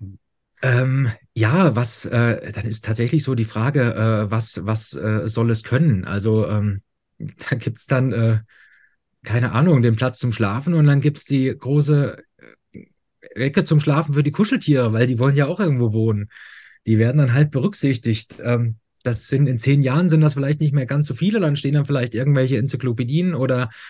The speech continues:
irgendwelche Technik oder irgendwelche schönen Buchbände, ähm, an derselben Stelle. Aber im Moment war der Platz dann, ähm, für die Kuscheltiere geplant oder, ähm, ja,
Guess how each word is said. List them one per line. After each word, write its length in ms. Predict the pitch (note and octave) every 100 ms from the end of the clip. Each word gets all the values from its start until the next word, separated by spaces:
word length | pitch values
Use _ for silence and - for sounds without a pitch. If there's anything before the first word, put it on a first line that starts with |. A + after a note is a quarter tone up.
| -
irgendwelche 460 | - C3 C3+ B2+ A#2
Technik 480 | C3 C3 F#3+ F#3+ -
oder 380 | - C#3 C3+ G#2+
irgendwelche 640 | C3 C3 C3 B2+ B2 G2
schönen 400 | G#2+ C3+ B2 A2
Buchbände, 720 | - D#3+ - E3+ F#3 F#3 F#3 D#3+
ähm, 480 | D#3+ D#3+ D3 D#3 C3+
an 120 | D#3
derselben 340 | D3+ D#3+ E3+
Stelle. 400 | D3+ E3+ F#3 F#3 - - - - -
Aber 240 | A#2 B2
im 80 | A#2+
Moment 240 | G#2+ D3
war 120 | D3
der 100 | C#3+
Platz 300 | C#3+ D3 D3
dann, 240 | - C#3+ C#3
ähm, 320 | B2+ C#3 C#3
für 120 | -
die 80 | C#3
Kuscheltiere 580 | D3 F3 G3 B2+ G#2+ G2+
geplant 580 | G2+ - F#2+ G2 F#2+ -
oder, 640 | A#2 C3+ C3 B2 A#2+ A2 - - - _
ähm, 500 | - A#2 A#2 A#2 G#2+ - _
ja, 440 | - G#2 A2 C3+